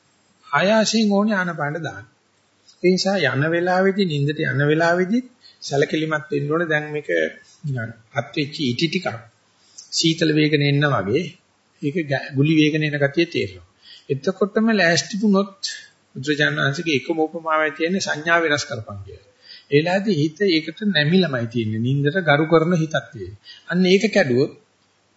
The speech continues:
ආයෙත් ඉටි ටික රත් වෙලා එනවා වගේ එනවා. එක. දෙක, නින්ද ගිහිල්ලා හිත වැටිලා තියෙන්නේ මූල කර්මස්ථානයේ කියන බිම්බීම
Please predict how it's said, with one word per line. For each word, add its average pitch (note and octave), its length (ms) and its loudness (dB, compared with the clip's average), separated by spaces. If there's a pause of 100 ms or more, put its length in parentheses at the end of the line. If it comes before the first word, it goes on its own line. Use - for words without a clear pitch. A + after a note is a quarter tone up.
ආයෙත් E3 380 0 (300)
ඉටි D#3 160 -2
ටික D3+ 180 0
රත් C#3+ 200 0
වෙලා C#3+ 180 2
එනවා C#3 200 0
වගේ F3 140 -2
එනවා. G#2 160 -10 (920)
එක. D3 160 -4 (560)
දෙක, C3+ 280 2 (720)
නින්ද D#3+ 240 0
ගිහිල්ලා F3+ 360 2
හිත D3+ 160 0
වැටිලා D3 400 0
තියෙන්නේ E3 500 -2 (560)
මූල D3+ 220 0
කර්මස්ථානයේ E3 640 -4
කියන D3+ 180 -6
බිම්බීම C3+ 380 -4